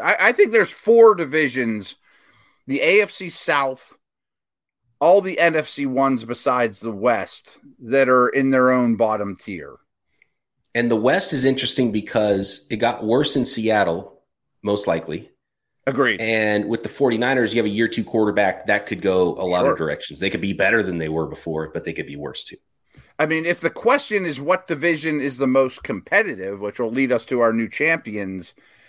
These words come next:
Speaker 1: I think it's the A F C West and A F C North, 'cause I don't see any garbage team. Like, I think Seattle's pretty bad. Like, that
Speaker 2: Right.
Speaker 1: division's good, but there's one team that I just can't envision making the playoffs, let alone winning the division.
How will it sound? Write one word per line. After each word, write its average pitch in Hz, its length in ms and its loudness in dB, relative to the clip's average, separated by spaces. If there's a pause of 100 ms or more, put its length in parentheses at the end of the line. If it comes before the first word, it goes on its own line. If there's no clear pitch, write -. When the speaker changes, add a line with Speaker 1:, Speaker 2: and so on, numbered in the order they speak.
(240)
Speaker 1:
I 175 180 4
think 165 280 -6
it's - 140 -10
the 139 180 -6
A 143 180 4
F 131 140 -4
C 123 160 -6
West 127 560 -2
and 123 180 -2
A 123 180 -2
F 107 100 -4
C 110 240 -10
North, 110 600 -2 (340)
'cause 151 160 0
I 151 80 2
don't 156 180 -2
see 147 220 -2
any 135 440 -2 (720)
garbage 123 480 0
team. 82 320 -14
Like, 120 200 -2
I 175 80 4
think 147 160 -8
Seattle's 98 480 -8
pretty 87 240 -14
bad. 78 360 -10
Like, 107 180 -6
that 165 120 2
Speaker 2:
Right. 165 60 -2
Speaker 1:
division's 135 460 -4
good, 127 380 2
but 110 140 -4
there's 113 260 -2
one 123 300 0
team 113 240 -4
that 104 120 0
I 104 100 0
just 101 220 -10
can't 120 280 -8
envision 95 560 -8 (480)
making 135 360 0
the 113 80 -4
playoffs, 117 600 -2
let 113 120 -2
alone 101 320 -6
winning 101 280 -6
the 92 120 -10
division. 87 580 -8